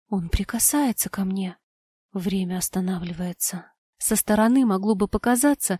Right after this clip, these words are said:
что опекун просто вытирает остатки воды, попавшей на подбородок. Но все не так. Он трогает мою кожу. Он трогает мои губы. Его пальцы жесткие, а подушечки твердые и горячие.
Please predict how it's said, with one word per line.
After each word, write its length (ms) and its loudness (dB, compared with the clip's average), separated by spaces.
что 240 4
опекун 440 4
просто 420 4
вытирает 540 4
остатки 480 0
воды, 420 6
попавшей 460 0
на 100 2
подбородок. 800 0
Но 120 -2
все 260 0
не 140 0
так. 520 -6
Он 180 2
трогает 540 0
мою 240 2
кожу. 580 -2
Он 200 0
трогает 560 0
мои 240 4
губы. 580 2
Его 320 0
пальцы 480 -2
жесткие, 680 -2
а 100 -6
подушечки 600 -2
твердые 560 0
и 20 -8
горячие. 800 -2